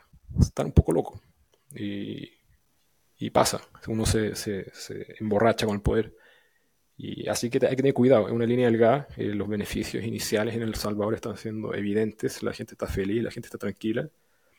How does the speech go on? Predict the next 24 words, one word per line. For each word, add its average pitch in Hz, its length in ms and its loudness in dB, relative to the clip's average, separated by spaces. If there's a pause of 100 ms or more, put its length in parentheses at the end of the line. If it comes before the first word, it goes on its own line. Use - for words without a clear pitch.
(500)
pero 120 260 4
tiene 139 600 2
el 135 80 -4
potencial, 139 800 2
como 117 320 -4
todo 120 240 0
caso 123 300 2
abuso 117 280 2
de - 60 -4
poder, 117 260 4
de, 110 500 -6 (340)
de 113 160 -2
ponerse 107 340 4
fea 98 220 -2
la 98 100 -8
cosa, 92 200 -8
así - 140 -10
que 107 80 -6
hay 107 60 -4
que - 80 -20
estar - 220 -4
siguiéndolo 107 460 -2
de 104 60 0
cerca - 460 -6